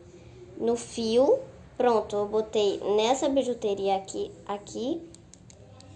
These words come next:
E agora não tá aparecendo. Agora só falta o outro. A gente corta, não corta muito, muito. Peraí, que não tá focando de novo.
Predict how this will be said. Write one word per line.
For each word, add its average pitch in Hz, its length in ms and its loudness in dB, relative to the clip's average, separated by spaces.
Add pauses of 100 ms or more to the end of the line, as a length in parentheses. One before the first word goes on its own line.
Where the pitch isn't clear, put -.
(220)
E 226 80 2
agora 226 360 4
não 254 240 6
tá 403 120 6
aparecendo. 381 800 4 (400)
Agora 220 280 2
só 254 140 2
falta 240 420 2
o 480 140 12
outro. 208 460 0 (100)
A 214 100 0
gente 214 320 0
corta, 226 480 2
não 285 160 4
corta 269 460 4
muito, 214 960 0 (1400)
muito. 202 1080 0
Peraí, - 240 -6
que - 140 -12
não 214 100 -2
tá 214 180 -6
focando 233 600 -2
de 269 180 -2
novo. 233 540 0